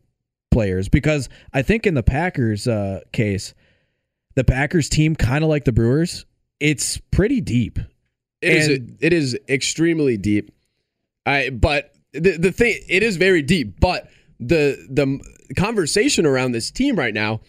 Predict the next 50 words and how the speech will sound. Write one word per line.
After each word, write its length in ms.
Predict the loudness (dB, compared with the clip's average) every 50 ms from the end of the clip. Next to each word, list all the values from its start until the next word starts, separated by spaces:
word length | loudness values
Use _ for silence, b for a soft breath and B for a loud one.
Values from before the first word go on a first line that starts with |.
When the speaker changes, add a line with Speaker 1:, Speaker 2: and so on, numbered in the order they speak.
| b b b
Speaker 2:
because 460 | -4 -4 -2 -4 -4 -2 -2 -2 0
they 80 | 0 0
have 160 | 0 0 0
gotten 420 | 0 0 0 0 -2 -2 -2 -2 -4 b b b b b b b
destroyed 720 | -2 0 0 -2 -2 -2 0 2 2 2 2 2 0 0
in 120 | 0 0 0
the 100 | 0 0
two 200 | 0 -2 -2 -2
preseason 600 | -2 -2 -2 -2 0 0 0 0 0 0 0 2
games, 240 | 2 2 0 0
now 160 | -2 -4 -4 -6
they 160 | -4 -2 0 0
didn't 140 | 0 0
get 240 | 0 -2 -2 -4 -8 -4
as 240 | -2 -2 0 -2 -2
destroyed 380 | -6 -8 -8 -4 -2 -2 0 0
against 200 | -2 -2 -4 -4
the 60 | -4
Jets, 320 | -2 0 0 0 -2 -4 -10 B B B B
but 80 | -2
because 200 | 0 0 2 2
they've 160 | 0 0 0 2
lost, 340 | 2 2 2 0 -2 -2
everyone's 440 | 0 0 2 2 2 0 0 -2 -4 -4 -2
questioning 480 | -2 0 0 -2 -2 -2 -2 -2 -2
the 80 | -2 -2
depth 280 | 0 -2 -2 0 -2 -4
of 60 | -4
the 100 | -4 -4
team. 380 | -4 -2 0 0 0 -2 -6 _ _ _ _ _ _ _ _ _ _ _ _ _ _ _ _
It's 80 | -2 0
like, 100 | 2 2
no. 440 | 4 2 2 2 0 -2 -6 -12 _ _ _ _ _ _ _ _ _ _ _ _ _ _ _ _ 0
This 180 | 2 2 2 2
is 100 | -2 -2
still 260 | -2 0 0 0 0
a 80 | 0 0
really 280 | 0 2 2 0 0
deep 300 | 0 0 -2 -2 -2 -2
team 260 | -2 0 2 2 2
at 80 | 2 0
all 100 | 0 0
the 120 | -2 -4
key 180 | -4 -6 -2 0
positions. 640 | 2 2 2 2 0 -2 -2 -4 -4 -6 -6 -10 b b b b b b b
It 100 | 0 2
just 180 | 2 0 -2
happens 360 | 0 -2 -2 -2 -4 -6 -4 -4
to 80 | -2
be 340 | 0 2 2 2 2 0